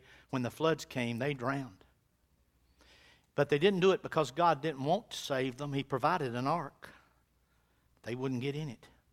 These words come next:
I may be talking to somebody this morning. You think you're saved. Your name's on a church roll, maybe on this one.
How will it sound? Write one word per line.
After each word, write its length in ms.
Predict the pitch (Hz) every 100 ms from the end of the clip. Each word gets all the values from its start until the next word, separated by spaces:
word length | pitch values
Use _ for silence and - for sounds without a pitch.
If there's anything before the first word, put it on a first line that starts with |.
| _ _ _ _ _ _ - -
I 120 | 143
may 120 | 175
be 80 | 127
talking 320 | 117 135 131
to 60 | 123
somebody 280 | 143 139 139
this 200 | 147 -
morning. 320 | 156 165 135
You 80 | 160
think 280 | - 151 143
you're 120 | 131
saved. 420 | - 131 139 135
Your 160 | 139 147
name's 340 | 143 156 131
on 120 | 131
a 40 | 123
church 320 | 151 151 -
roll, 140 | 123
maybe 300 | 135 156 135
on 100 | 139
this 260 | 151 151 -
one. 120 | 113